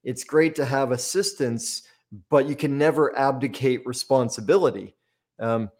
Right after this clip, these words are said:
so what would you say in terms of with using Chat G P T, what's, if somebody is new to the conversation, and, and we're definitely gonna go deeper 'cause I know you got a lot of experience, but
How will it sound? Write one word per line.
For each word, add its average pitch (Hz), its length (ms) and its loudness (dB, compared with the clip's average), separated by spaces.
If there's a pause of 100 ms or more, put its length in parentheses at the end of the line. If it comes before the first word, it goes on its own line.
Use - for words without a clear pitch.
(340)
so 135 680 4
what 175 220 6
would 220 100 -4
you 240 60 -6
say 226 200 6
in 175 80 0
terms 175 340 0
of 151 320 0
with 170 480 4
using 147 440 0
Chat 135 380 0
G 131 180 -4
P 127 200 -4
T, 165 240 -4
what's, - 440 0 (240)
if 180 120 0
somebody 226 400 2
is 131 460 -8
new 165 220 4
to 165 60 2
the 151 80 0
conversation, 131 920 0
and, 139 160 -6
and 139 320 -2
we're 147 80 -2
definitely 160 340 6
gonna 139 180 4
go 123 160 2
deeper 120 460 -2
'cause 113 160 -6
I 123 40 0
know 127 100 0
you 127 100 0
got 120 120 0
a 110 40 -4
lot 117 160 2
of 104 80 -6
experience, 180 400 -6
but 131 140 -6